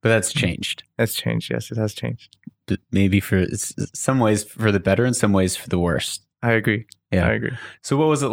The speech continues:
Speaker 1: what, continue, what was it like growing up?
Speaker 2: So, uh, yeah, I was born here. Uh, Dubai was amazing, uh, because it's always been diverse. It's not something new. And I think it's been the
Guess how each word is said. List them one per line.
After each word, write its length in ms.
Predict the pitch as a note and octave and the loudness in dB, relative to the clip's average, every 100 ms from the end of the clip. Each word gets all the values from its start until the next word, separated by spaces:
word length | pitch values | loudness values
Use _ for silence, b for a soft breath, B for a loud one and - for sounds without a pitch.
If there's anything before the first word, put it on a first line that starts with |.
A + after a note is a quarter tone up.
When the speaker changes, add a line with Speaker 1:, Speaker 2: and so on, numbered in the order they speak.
| A#2+ | -2
Speaker 1:
what, 360 | B2 B2+ - - - _ | 2 0 0 -16 -20 _
continue, 320 | - A#2 G#2+ G2 | 0 2 2 4
what 120 | G#2+ | 4
was 140 | G2 | 4
it 100 | G2 | 2
like 180 | F2+ F2 | 2 0
growing 300 | - F#2+ F2+ | 2 4 4
up? 240 | F2 E2 - _ B B B B | 2 0 -8 _ B B B B
Speaker 2:
So, 280 | - D3 D3+ | -2 2 4
uh, 240 | C3 C3+ B2 | 4 4 4
yeah, 180 | D#3 | 4
I 60 | D3 | 2
was 140 | C3+ | 2
born 240 | C3 D#3+ F3 | 2 2 2
here. 420 | D#3 D#3 D#3 D#3 | 2 2 2 2
Uh, 520 | D#2+ B2+ A#2+ A#2 A#2 | 2 2 4 4 2
Dubai 260 | A2+ C3+ C#3+ | 0 2 2
was 160 | C#3 B2 | 2 2
amazing, 520 | B2 B2 B2+ B2+ F#2 | 2 2 2 2 2
uh, 420 | A2+ A2+ A2 G1+ - - | 2 2 2 -2 -4 0
because 260 | B2 A#2+ | 2 2
it's 160 | A#2 - | 0 0
always 280 | - C3 A2+ | 2 2 2
been 120 | A2+ | 2
diverse. 480 | A2 G#2+ G#2+ - A#2+ | 2 2 0 -2 -4
It's 220 | A2 - | -4 0
not 240 | A#2 A2+ | 0 0
something 340 | - A2+ A2+ A2 | -2 0 2 2
new. 220 | A2+ A#2 | 2 2
And 280 | A2 G#2+ - | 2 0 0
I 80 | A#2+ | 0
think 180 | C#3 C3+ | 4 2
it's 120 | B2 | 4
been 120 | |
the 80 | B2+ | 2